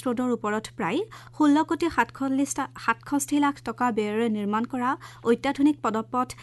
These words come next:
সেতুখনে গুৱাহাটী ৰেল ষ্টেচনলৈ যাবলগীয়া পথচাৰীসকলৰ যাত্ৰা সুগম কৰিব। এই সেতুখনত দিব্যাংগসকলৰ বাবে লিফ্ট আৰু মহিলা আৰু জ্যেষ্ঠ নাগৰিকৰ বাবে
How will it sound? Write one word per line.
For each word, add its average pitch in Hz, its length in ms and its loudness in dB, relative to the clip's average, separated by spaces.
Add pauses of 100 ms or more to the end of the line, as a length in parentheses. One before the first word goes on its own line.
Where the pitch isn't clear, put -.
(160)
সেতুখনে 240 500 0 (440)
গুৱাহাটী 294 400 4 (100)
ৰেল 247 200 2
ষ্টেচনলৈ 269 540 0
যাবলগীয়া 233 600 -2
পথচাৰীসকলৰ 233 920 -4
যাত্ৰা 196 340 -6
সুগম 190 340 -2
কৰিব। 185 200 -2 (640)
এই 285 120 6
সেতুখনত 311 460 2 (160)
দিব্যাংগসকলৰ 247 800 0
বাবে 247 160 -2 (180)
লিফ্ট 226 220 -4 (140)
আৰু 220 120 2 (100)
মহিলা 240 300 -2 (140)
আৰু 208 100 -2 (100)
জ্যেষ্ঠ 208 200 -6 (120)
নাগৰিকৰ 214 460 -2
বাবে 180 160 -2